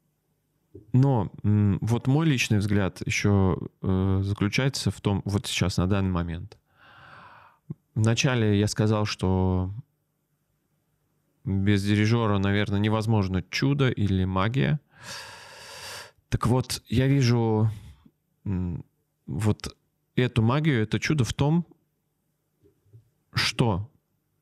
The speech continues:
когда на концерте –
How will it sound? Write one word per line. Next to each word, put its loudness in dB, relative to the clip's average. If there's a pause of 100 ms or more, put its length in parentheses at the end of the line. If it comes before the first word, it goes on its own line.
(1300)
когда 0 (1400)
на 4
концерте – -2